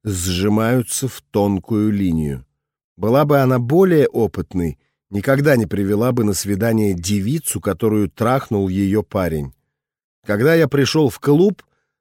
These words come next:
Макс был уже навеселе, что я списал на желание расслабиться из-за давления его семейки. Сомнительно, чтобы он так переживал из-за свидания,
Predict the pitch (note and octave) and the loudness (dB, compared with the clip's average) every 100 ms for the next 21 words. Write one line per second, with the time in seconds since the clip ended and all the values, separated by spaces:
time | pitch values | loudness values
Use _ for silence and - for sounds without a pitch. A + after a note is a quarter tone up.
0 | _ C3+ D3 D#3+ C3 A#2+ C3 C3+ C3+ A2+ | _ 0 2 0 -2 2 4 4 4 2
1 | A2+ A2+ A2+ - C3 A2 E2+ C#2 _ _ | 2 2 0 0 0 2 0 -4 _ _
2 | _ _ _ - - A#2+ A#2+ B2 B2 G2+ | _ _ _ -16 -6 0 2 4 2 -2
3 | - - A#2+ - C3+ C3+ B2 G#2 A2+ A2+ | -8 -4 -2 0 2 4 2 2 2 4
4 | A2 A2 G#2+ G2 - A#2 B2+ C3 - D3 | 2 2 0 -2 -2 0 0 -2 -2 -4
5 | - _ _ - D3 C3+ C#3 C#3 B2+ A2+ | -6 _ _ -4 -2 0 4 4 4 4
6 | A2 A#2+ A#2+ A2 G#2 F#2+ - A#2 A2 E2 | 4 4 4 2 0 0 0 0 2 0
7 | - A#1 - _ _ _ _ _ _ - | -4 -16 -20 _ _ _ _ _ _ -2
8 | B2+ D3+ A3 E3 C3 A2+ G#2 - G#2 A2+ | 2 4 4 4 2 2 0 0 0 0
9 | - C#3+ D3+ B2+ _ _ _ C#3+ C#3 - | 0 0 2 0 _ _ _ 0 0 0
10 | C3 A#2+ G#2+ A2+ B2+ C3 - A2+ G2+ G2 | 2 2 2 0 2 2 0 -4 -4 -6
11 | A2+ - A#2+ C3 C#3 C3+ F#2+ E2+ D#2+ | -6 -2 -2 0 2 2 2 0 -4